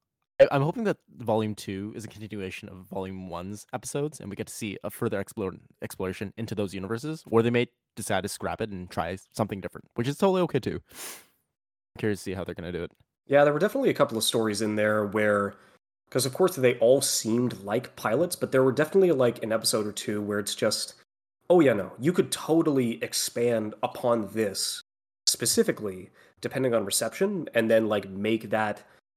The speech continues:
Speaker 2: like, an addition into its own, like, standing in the universe." Like, there were definitely a couple of stories in there where it was just kinda like, "Oh man,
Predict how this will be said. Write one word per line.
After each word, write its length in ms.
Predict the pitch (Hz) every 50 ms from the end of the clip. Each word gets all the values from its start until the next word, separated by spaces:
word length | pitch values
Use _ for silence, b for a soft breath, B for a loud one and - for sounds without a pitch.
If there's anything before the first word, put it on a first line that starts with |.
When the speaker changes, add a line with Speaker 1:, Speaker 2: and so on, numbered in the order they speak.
| _
Speaker 2:
like, 260 | - 120 110 107 - - -
an 80 | 120
addition 560 | 113 104 98 117 120 117 - - 113 104 101 101 - -
into 340 | 127 117 110 - 123 110 107
its 160 | 104 - - - -
own, 320 | 113 113 113 107 107 98
like, 260 | 101 98 98 - -
standing 420 | - - 117 101 101 101 104 104 -
in 140 | - 120 107 101
the 60 | 104
universe." 400 | 98 101 - - - - - -
Like, 100 | 107 98
there 100 | 113 107
were 60 | 107
definitely 360 | 110 147 165 - 156 135 120 110
a 40 |
couple 240 | - - 113 - 113
of 80 | 107 -
stories 360 | - - 110 107 107 104 104
in 100 | 107 101
there 180 | 104 107 104 104
where 140 | 101 104 98
it 40 | 98
was 140 | 101 -
just 160 | - 107 - -
kinda 140 | 117 107
like, 160 | 101 101 98 -
"Oh 180 | 120 120 110 -
man, 260 | - 139 117 95 92